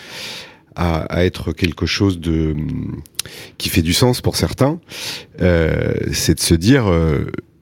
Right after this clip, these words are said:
je dois loger des habitants. Euh, mon rôle,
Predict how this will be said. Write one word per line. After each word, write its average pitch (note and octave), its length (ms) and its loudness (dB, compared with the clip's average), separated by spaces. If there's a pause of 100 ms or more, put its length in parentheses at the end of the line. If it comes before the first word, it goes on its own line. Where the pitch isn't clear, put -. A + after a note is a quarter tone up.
(140)
je D#2+ 260 0
dois G2+ 220 4
loger A2+ 280 2
des F#2 200 2
habitants. F#2 440 0 (600)
Euh, E2 180 2
mon F#2 200 4
rôle, F#2+ 440 4